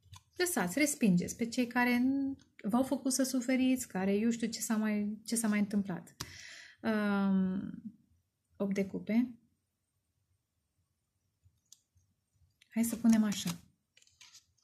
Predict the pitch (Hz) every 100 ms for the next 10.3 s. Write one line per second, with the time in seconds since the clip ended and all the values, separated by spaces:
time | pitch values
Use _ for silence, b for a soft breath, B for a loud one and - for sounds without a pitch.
0 | _ _ _ - 202 196 233 277 254 226
1 | 208 190 190 - _ _ - 202 196 226
2 | 233 - 190 180 - _ _ 220 220 -
3 | 185 170 - - _ _ _ _ _ _
4 | _ _ _ _ _ _ _ _ 214 196
5 | 196 175 196 247 - - _ _ _ _
6 | _ _ _ _ - _ _ _ _ -
7 | - B B B 226 233 330 370 381 -
8 | 226 233 226 220 196 220 233 277 285 277
9 | 269 269 262 269 262 208 185 180 185 175
10 | 170 - -